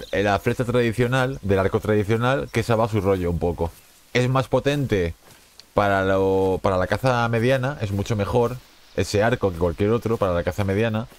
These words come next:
Mediana me refiero de dos a siete o algo así, más o menos. Toda esa categoría es mucho mejor el arco tradicional, porque la propia flecha atraviesa más, tiene mucha más penetración.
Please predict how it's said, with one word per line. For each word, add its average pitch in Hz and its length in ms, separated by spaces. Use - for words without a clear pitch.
Mediana 98 440
me 113 100
refiero 117 720
de 98 340
dos 98 440
a 98 640
siete 120 420
o 131 80
algo 110 140
así, 139 240
más 117 100
o 110 80
menos. 143 300
Toda 110 160
esa 110 100
categoría 104 440
es 107 60
mucho 101 220
mejor 95 540
el 95 120
arco 95 180
tradicional, 98 580
porque 110 260
la 101 120
propia 113 260
flecha 123 380
atraviesa 110 480
más, 98 320
tiene 104 160
mucha 110 200
más 107 140
penetración. 92 640